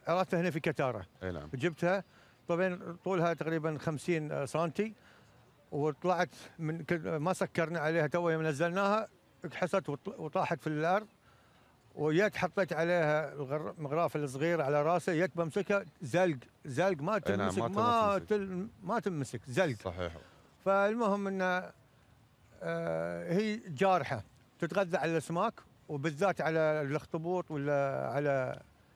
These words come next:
Speaker 1: شفت لها فيلم أنا، أشوفها
Speaker 2: إي نعم.
Speaker 1: يعني الأخطبوط والخزاق.
Speaker 2: وشنو من الأشياء اللي عندك بعد في المهرجان؟
Speaker 1: عندي ال-، ثعبان البحر، طبعا إحنا نسميه، آه،
Speaker 2: بل-،
Speaker 1: بلجني.
Speaker 2: بلجني.
Speaker 1: آه، عندي، آه، ديك البحر ثلاثة اللي هي أشد خطورة سما.
Speaker 2: مهم.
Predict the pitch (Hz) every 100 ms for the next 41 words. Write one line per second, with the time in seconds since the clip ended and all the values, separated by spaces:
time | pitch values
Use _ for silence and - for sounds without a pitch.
0 | _ _ - 196 208 180 165 196 160 127
1 | 117 123 - - 175 170 170 160 170 170
2 | - _ _ _ - - - 139 - 175
3 | 214 170 135 147 - 120 - - 120 190
4 | 175 165 143 120 135 110 98 101 101 -
5 | 90 101 101 95 180 214 202 190 175 165
6 | 165 160 147 139 - 156 175 180 156 175
7 | 160 156 - 151 147 170 143 160 151 147
8 | 143 143 143 139 123 151 139 156 113 110
9 | 101 104 113 - - _ _ - 151 151
10 | 143 185 170 170 160 147 143 143 139 127
11 | 151 151 139 139 143 147 - 139 135 139
12 | 143 139 135 143 151 143 127 156 135 -
13 | 143 151 135 117 156 156 180 196 _ _
14 | 101 98 110